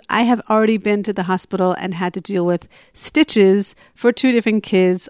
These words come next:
on a day like this. But it wasn't anything like that. My son said, "That so-and-so," I won't say the name, of course, "so-and-so, this girl, she's not letting me play." <laughs> And I was like,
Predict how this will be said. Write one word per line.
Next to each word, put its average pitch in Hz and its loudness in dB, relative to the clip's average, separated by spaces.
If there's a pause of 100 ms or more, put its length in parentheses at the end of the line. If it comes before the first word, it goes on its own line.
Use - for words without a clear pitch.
(100)
on 185 0
a 185 0
day 170 -2
like 160 -12
this. - -14 (1000)
But 226 8 (460)
it 202 2
wasn't 208 0
anything 190 0
like 185 4
that. - -8 (640)
My 208 4
son 208 0
said, 185 2 (1200)
"That 294 2
so-and-so," 330 4
I 180 4
won't 180 0
say 175 2
the 170 2
name, 170 -2
of 165 -6
course, 175 -4
"so-and-so, 226 2
this 185 -4
girl, 180 0 (300)
she's - 2
not 370 6
letting 330 4
me 294 2
play." 269 4
<laughs> - -20 (2000)
And 220 2
I 233 8
was 247 6
like, 233 6